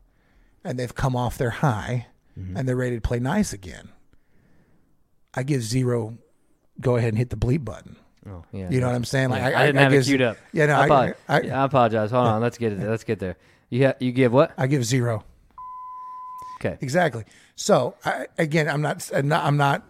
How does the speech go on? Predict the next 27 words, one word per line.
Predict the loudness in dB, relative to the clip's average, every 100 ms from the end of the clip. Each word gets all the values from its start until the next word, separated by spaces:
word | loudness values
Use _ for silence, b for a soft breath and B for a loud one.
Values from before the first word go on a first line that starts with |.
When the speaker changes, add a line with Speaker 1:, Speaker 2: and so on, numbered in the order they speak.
| -4
Speaker 1:
I'm | 0 2
not | 2 0 0
diving | 0 0 0 -4
into | 0
Speaker 2:
So | 2
Speaker 1:
my | 6 8
Speaker 2:
let's | 8 6
Speaker 1:
specific | 0 6 8 10 6
Speaker 2:
take | 4 B B -2
your | 8 10
Speaker 1:
commentary. | 10 10 12 12 12 10 8
Speaker 2:
post. | 4 B B B B B B B 4
Speaker 1:
I'm | 6 6
not, | 8 10 10 8 0 4
I'm | 8 8 8
not | 8 8 6
on | 4 4 2
a | 0
Facebook | 2 0 2 0
Live | 2 2 2
gonna | -2 -4
dive | -2 0 0
into | -2 -6
the | -4
dichotomy | -6 -2 -2 -2 -4
of | -6
my | -6 -6